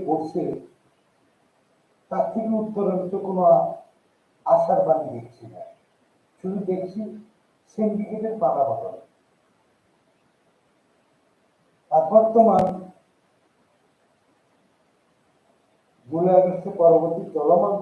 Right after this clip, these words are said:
সিন্ডিকেট, এতে কোনো সিন্ডিকেটই এই দেশের জনগণরা বলে, বিভিন্ন গণমাধ্যম ব্যক্তিরা বলছেন,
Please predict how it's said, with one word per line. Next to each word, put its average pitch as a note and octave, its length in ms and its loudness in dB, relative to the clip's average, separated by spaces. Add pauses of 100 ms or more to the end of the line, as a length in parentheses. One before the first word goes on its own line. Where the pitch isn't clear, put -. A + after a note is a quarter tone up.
সিন্ডিকেট, E3 480 -4 (240)
এতে F3+ 140 -6 (100)
কোনো A3+ 180 2 (120)
সিন্ডিকেটই F#3 500 -8 (580)
এই E3 160 -2
দেশের E3+ 320 -6
জনগণরা E3 600 2
বলে, D3 200 -2 (1160)
বিভিন্ন D#3+ 320 -6 (240)
গণমাধ্যম E3 600 2 (320)
ব্যক্তিরা D#3 460 -8 (200)
বলছেন, D3+ 360 -8